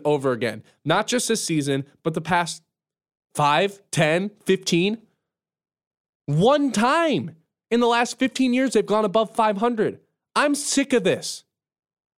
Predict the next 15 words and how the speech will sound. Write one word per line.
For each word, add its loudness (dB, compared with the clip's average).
I'm 2
so 2
over 2
it 2
already. 0
And 0
we're 4
only 0
nine 2
games 0
in. 0
It's -2
just -2
not 0
fun. 2